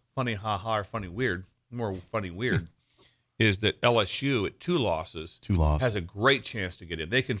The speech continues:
Speaker 1: but they control their own destiny with two losses. So if they win out, they're gonna beat Alabama and Georgia. There's no way if you beat Alabama and Georgia that
Speaker 2: You're
Speaker 1: you
Speaker 2: not in.
Speaker 1: wouldn't, that you would not be in the
Speaker 2: Yeah,
Speaker 1: top
Speaker 2: you're in.
Speaker 1: four. So they have a, they're a two-loss team with,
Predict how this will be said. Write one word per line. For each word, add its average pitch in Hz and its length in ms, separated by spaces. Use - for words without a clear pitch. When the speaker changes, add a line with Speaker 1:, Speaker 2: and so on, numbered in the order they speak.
Speaker 1:
but 98 120
they 131 120
control 147 460
their 117 160
own 101 140
destiny 101 340
with 92 120
two 135 140
losses. 82 480
So 123 60
if 107 100
they 143 140
win 131 220
out, 117 220
they're 120 80
gonna 110 140
beat 104 300
Alabama 127 540
and 98 120
Georgia. 85 360
There's 98 180
no 123 260
way 117 200
if 101 120
you 104 100
beat 98 280
Alabama 101 520
and 92 120
Georgia 90 460
that - 80
Speaker 2:
You're 69 100
Speaker 1:
you 69 60
Speaker 2:
not 67 80
in. 67 60
Speaker 1:
wouldn't, 101 260
that 101 80
you 104 120
would 98 140
not 85 200
be 92 80
in 82 60
the - 60
Speaker 2:
Yeah, - 60
Speaker 1:
top 80 100
Speaker 2:
you're 76 100
in. 73 100
Speaker 1:
four. - 160
So 117 180
they 117 80
have 107 120
a, 90 60
they're 104 180
a 90 60
two-loss 135 520
team 113 380
with, 104 80